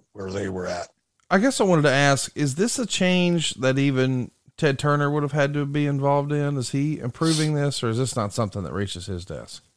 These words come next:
Speaker 1: No, it, once Bill, Bill Shaw signed off on it, it was a go. And, you know, maybe Bill talked to Ted. I wouldn't have known that. Uh, I don't think so. Um, but I, I have no idea. You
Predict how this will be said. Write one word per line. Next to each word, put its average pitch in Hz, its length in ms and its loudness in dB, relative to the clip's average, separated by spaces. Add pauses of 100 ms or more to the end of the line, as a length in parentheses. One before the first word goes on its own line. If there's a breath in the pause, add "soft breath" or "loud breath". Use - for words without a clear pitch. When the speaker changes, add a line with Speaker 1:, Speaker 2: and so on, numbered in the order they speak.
(280)
Speaker 1:
No, 104 460 4
it, 101 180 0 (420)
once 120 360 0
Bill, 120 280 6 (360)
Bill 110 180 2
Shaw 104 280 2
signed 92 280 -2
off 92 240 -4
on 95 100 -2
it, 90 200 -6 (120)
it 92 140 -6
was - 380 -2 (540)
a - 80 0
go. 92 380 2 (840 soft breath)
And, 147 220 0
you 190 80 4
know, - 100 2
maybe 120 240 2
Bill 107 220 2
talked 110 320 0
to 110 80 0
Ted. 98 260 4
I 101 120 4
wouldn't 104 220 2
have 90 140 2
known 98 240 4
that. 92 260 4 (480)
Uh, 92 200 -8
I - 40 0
don't 131 220 0
think 110 200 -2
so. 131 420 2 (800)
Um, 92 500 -6 (180)
but 113 140 4
I, 110 240 6
I 117 60 2
have 120 240 4
no 104 160 2
idea. 95 240 2
You 92 140 -8